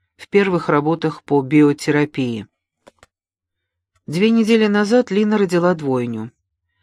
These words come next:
Том позвонил прямо из родильной палаты. «Доктор, я обязан вам сказать, вам первой. Мальчик совершенно нормальный. Ничего не подтвердилось, представляете?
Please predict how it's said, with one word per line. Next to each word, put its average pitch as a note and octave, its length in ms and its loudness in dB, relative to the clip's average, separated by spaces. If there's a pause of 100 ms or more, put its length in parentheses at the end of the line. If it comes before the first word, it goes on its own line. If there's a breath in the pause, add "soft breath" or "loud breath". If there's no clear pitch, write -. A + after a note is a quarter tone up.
(460)
Том A3 300 4
позвонил E3+ 640 0
прямо F3+ 480 2
из E3 120 -4
родильной D3 540 2
палаты. B2 680 -4 (960)
«Доктор, E3+ 640 0 (800 soft breath)
я F#3+ 160 4
обязан F3 500 2
вам A#2 220 -4
сказать, B2+ 600 -8
вам E3 380 2
первой. B2+ 640 0 (480)
Мальчик G3 580 0
совершенно F3+ 640 -2
нормальный. E3+ 800 0 (560 loud breath)
Ничего A#3 420 4
не G#3 120 2
подтвердилось, F#3+ 840 2
представляете? F3+ 1120 0